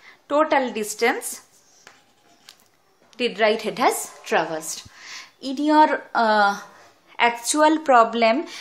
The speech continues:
they may ask you what is the s-, total summation of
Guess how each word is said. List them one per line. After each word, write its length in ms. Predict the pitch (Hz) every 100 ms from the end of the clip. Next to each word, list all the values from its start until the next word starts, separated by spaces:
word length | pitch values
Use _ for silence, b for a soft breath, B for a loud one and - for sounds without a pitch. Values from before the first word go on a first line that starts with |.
| B
they 220 | 226 277 277
may 160 | 277
ask 360 | 262 233 233 -
you 160 | 285 349
what 220 | 254 254
is 180 | 233 -
the 200 | 233 285 - - B B
s-, 220 | - -
total 380 | - 277 277 254
summation 680 | 254 247 190 202 202 233 226
of 420 | - 254 392 -